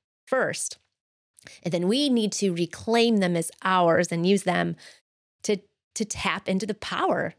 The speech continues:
that God has for us. Um, it's really weird. So they claim that even the early apostles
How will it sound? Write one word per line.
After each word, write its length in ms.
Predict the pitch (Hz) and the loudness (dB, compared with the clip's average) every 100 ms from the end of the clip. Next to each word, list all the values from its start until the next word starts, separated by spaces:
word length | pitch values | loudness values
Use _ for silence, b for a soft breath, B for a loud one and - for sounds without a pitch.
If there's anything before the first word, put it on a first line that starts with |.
| - | -10
that 220 | 165 160 | -10 -8
God 260 | 156 196 214 | -6 -4 -2
has 360 | 185 226 262 | -2 -2 -2
for 180 | - 165 | -2 -2
us. 380 | - 180 - - _ _ _ _ _ _ | -2 -4 -8 -12 _ _ _ _ _ _
Um, 460 | 214 196 175 170 165 _ _ _ _ _ _ _ | -2 -2 -2 -6 -12 _ _ _ _ _ _ _
it's 140 | - | -8
really 260 | 214 202 185 | -4 0 0
weird. 360 | - 104 110 - _ _ - | -2 -4 -6 -12 _ _ -4
So 120 | 208 | -2
they 100 | 202 | -2
claim 320 | - 277 294 | -2 -2 0
that 120 | 233 | 0
even 440 | 214 202 196 185 185 b b _ _ _ - | 0 0 0 0 -4 b b _ _ _ -6
the 220 | 208 - - | -4 -4 -2
early 380 | 208 220 208 190 | 0 2 0 -2
apostles 800 | 180 - 294 440 - 175 180 - | -4 -8 -6 -4 -2 -2 -2 -8